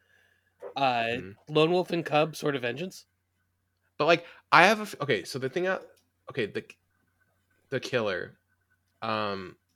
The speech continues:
Speaker 2: I, I don't know. Like,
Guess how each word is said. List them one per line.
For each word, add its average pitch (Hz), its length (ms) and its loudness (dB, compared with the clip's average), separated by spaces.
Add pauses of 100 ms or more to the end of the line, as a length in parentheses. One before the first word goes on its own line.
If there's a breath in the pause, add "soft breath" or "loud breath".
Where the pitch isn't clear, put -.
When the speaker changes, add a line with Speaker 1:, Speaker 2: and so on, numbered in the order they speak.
(2500)
Speaker 2:
I, - 260 -10 (140)
I 123 200 2
don't 123 120 0
know. 101 220 -4
Like, - 220 -12